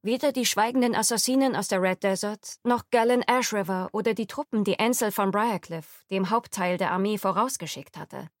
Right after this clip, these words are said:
bemerkten die kleinen verräterischen Eigenarten, die gar nicht Aelens waren.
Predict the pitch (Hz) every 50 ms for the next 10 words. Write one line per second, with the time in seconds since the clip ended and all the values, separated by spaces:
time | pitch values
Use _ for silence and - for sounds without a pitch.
0 | _ _ _ _ _ _ _ _ _ _ - 247 240 254 269 302 302 _ _ 208
1 | 190 160 185 - - 196 208 226 233 226 220 196 226 214 196 208 208 - 226 196
2 | 208 196 - - - - 220 214 202 220 170 160 208 208 - 226 214 214 214 220
3 | 208 202 202 202 196 - - 277 285 214 147 143 151 - - - - - 156 -
4 | - - 190 185